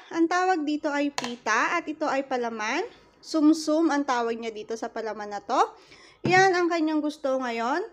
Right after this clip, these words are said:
Yung pita, isasawsaw niya lang dito, kaya meron tayong ganito. So, ayan muna ang kanyang breakfast para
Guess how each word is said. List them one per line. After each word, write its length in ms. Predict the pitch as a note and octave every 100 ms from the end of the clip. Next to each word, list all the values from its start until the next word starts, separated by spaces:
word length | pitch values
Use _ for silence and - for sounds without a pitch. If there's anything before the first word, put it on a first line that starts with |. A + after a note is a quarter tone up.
| - -
Yung 160 | F4+
pita, 320 | F4 F#4+ F#4 F4
isasawsaw 640 | E4+ D#4 D4+ D4+ D4 C#4+
niya 160 | C4+ C4
lang 240 | B3 B3
dito, 240 | C#4+ D4+
kaya 240 | C4 B3+ A#3
meron 320 | A#3 A3+ A3+
tayong 560 | A3+ G#3+ G3+ G#3+ D#4+ G#4 - -
ganito. 560 | B3+ A#3 G#3+ - G3 A3+
So, 240 | - B3+ A3+ C4
ayan 560 | F#4 F#4 F#4 F#4+ F#4+
muna 320 | E4 D4+ C4+
ang 80 | C4+
kanyang 480 | C4+ B3 A3+ A3 A3
breakfast 560 | A#3+ D4+ D4+ D4+ D4+ -
para 560 | C4 A#3+ A3+ A#3 C#4